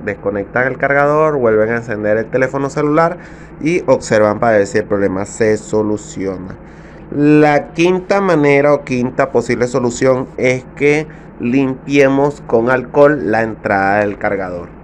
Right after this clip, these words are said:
Así como lo están escuchando, le rocían un poquito de, un poquito, no mucho, un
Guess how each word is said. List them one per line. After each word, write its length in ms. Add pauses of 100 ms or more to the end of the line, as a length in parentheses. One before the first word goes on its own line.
(220)
Así 160
como 200
lo 40
están 220
escuchando, 680
le 220
rocían 800 (120)
un 80
poquito 560 (220)
de, 320 (640)
un 140
poquito, 500
no 180
mucho, 380 (320)
un 140